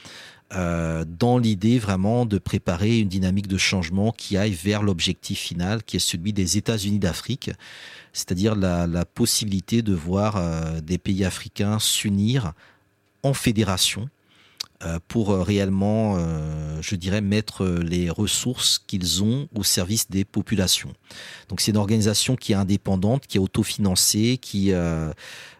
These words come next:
euh, je dirais, mène un certain nombre d'activités, euh, aujourd'hui, euh, et qui, euh, réunit des personnes, euh, que j'estime beaucoup, euh, voilà, je suis très content aujourd'hui de, d'en être le président, en fait, depuis, euh, depuis quatre ans. Puis là, il y a une assemblée générale qui a renouvelé, euh,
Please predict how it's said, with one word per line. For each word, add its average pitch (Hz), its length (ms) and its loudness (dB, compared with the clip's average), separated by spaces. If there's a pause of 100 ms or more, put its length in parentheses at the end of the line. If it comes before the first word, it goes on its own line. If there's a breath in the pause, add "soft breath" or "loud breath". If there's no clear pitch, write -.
(120)
euh, 73 640 -6
je - 60 -2
dirais, 98 220 2
mène 107 200 4
un 101 60 4
certain 110 320 2
nombre 104 240 2
d'activités, 107 840 0
euh, 85 260 -2
aujourd'hui, 95 640 -2 (480 loud breath)
euh, 87 200 -2 (100)
et 104 120 -2
qui, 117 460 2
euh, 82 720 0
réunit 98 580 2
des 95 180 0
personnes, 101 720 0
euh, 76 680 -6 (120)
que 101 140 0
j'estime 113 460 2
beaucoup, 110 420 0 (500 loud breath)
euh, 87 240 -2
voilà, 90 280 0
je - 80 2
suis - 120 -2
très - 200 0
content 120 340 -2
aujourd'hui 98 460 2
de, 90 220 2
d'en 85 200 0
être 92 180 0
le 95 60 0
président, 90 380 0
en 98 40 0
fait, - 160 0
depuis, 87 380 -4
euh, 85 60 0
depuis - 260 -6
quatre - 340 -2
ans. 113 140 0
Puis - 180 -6
là, 90 100 0
il 90 60 0
y 85 40 0
a 82 40 0
une 82 100 0
assemblée 90 340 2
générale 92 420 0
qui - 140 -6
a 85 60 -2
renouvelé, 92 580 0
euh, 80 200 -2